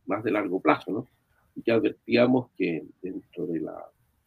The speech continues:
de la actividad que estaba ocurriendo en Chile, sobre todo desde el punto de vista sociopolítico, podríamos decir, eh, advertíamos que hay un problema, eh, que,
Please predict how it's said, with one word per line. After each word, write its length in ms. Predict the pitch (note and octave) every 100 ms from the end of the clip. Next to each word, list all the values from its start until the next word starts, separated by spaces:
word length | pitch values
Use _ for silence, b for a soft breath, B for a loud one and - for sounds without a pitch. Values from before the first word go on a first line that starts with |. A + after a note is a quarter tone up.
| _ _ _ _ _ _ _
de 220 | E2+ E2+
la 400 | E2+ D#2+ D2+ D2
actividad 800 | E2+ - - D#2 E2 A2 B2 A#2
que 80 | -
estaba 240 | - G2+ F#2+
ocurriendo 720 | F#2 F#2+ F#2+ F#2+ F#2+ F#2 F2+
en 100 | F2+
Chile, 560 | - C#3 C3 A2+ A2 -
sobre 280 | D#2 E2
todo 320 | - G2 G2 -
desde 160 | -
el 60 | E2+
punto 160 | _
de 60 | -
vista 500 | E2 - F2+ F2 E2 _ _ _ _ _ _ _
sociopolítico, 1000 | - - - F#2 G#2+ B2 E3+ D#3 A#2 A#2
podríamos 400 | A#2+ C3+ D3 F3
decir, 160 | F3+ _ _ _ _
eh, 260 | G2+ G2 -
advertíamos 720 | A#2 A#2 - - D3 D#3+ E3 -
que 320 | - A2 G#2+ -
hay 300 | A#2+ B2+ B2+
un 160 | B2 -
problema, 760 | - - A2 A2+ A#2 C3+ C3+ -
eh, 160 | G1+ - _ _
que, 280 | - -